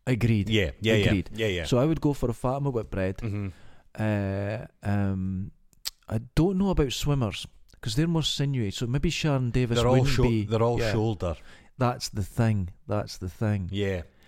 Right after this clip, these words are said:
Speaker 1: So I would have to say it would be
Speaker 2: You
Speaker 1: more
Speaker 2: think
Speaker 1: of
Speaker 2: that
Speaker 1: a
Speaker 2: maybe, maybe the explosive athletes would be better? So
Speaker 1: Yes.
Speaker 2: shot putters, Steve Barkley,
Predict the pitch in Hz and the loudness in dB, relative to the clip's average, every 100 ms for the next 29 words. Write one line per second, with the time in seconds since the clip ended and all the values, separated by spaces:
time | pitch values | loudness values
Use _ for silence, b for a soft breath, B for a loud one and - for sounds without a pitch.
0 | b b - 127 113 120 127 117 117 - | b b -4 0 2 2 2 2 0 -4
1 | - - 104 98 92 104 - 107 104 107 | -6 -2 0 0 -4 -8 -4 -2 0 2
2 | 107 104 104 - - 98 117 113 107 117 | 4 4 2 2 2 2 -2 -4 -8 -6
3 | 113 104 b b 113 120 - - 139 135 | -6 -8 b b -4 0 2 2 2 2
4 | 131 120 95 95 92 - 92 82 - 85 | 2 0 0 0 0 -2 -4 -6 -8 -8
5 | 82 90 85 - 71 - 110 104 95 - | -2 0 0 -4 -10 -10 0 2 2 0
6 | - 139 131 - - 120 - 101 98 - | -2 2 0 6 4 4 -2 -4 -6 -12
7 | b b b b b b - 143 131 95 | b b b b b b 2 2 2 2
8 | 110 110 - 90 78 | 2 2 0 -2 -2